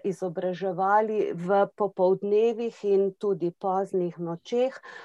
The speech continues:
odkrivali smo Zoom, pa Jitsi Meet, pa Arnesove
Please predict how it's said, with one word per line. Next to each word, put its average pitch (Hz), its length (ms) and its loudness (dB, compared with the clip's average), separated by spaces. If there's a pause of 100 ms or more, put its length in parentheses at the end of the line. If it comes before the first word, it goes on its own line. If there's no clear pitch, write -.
(140)
odkrivali 190 800 4
smo 175 340 0
Zoom, 240 420 -2
pa 214 160 -2
Jitsi 208 540 -2
Meet, 214 440 0
pa 196 240 4
Arnesove 185 920 2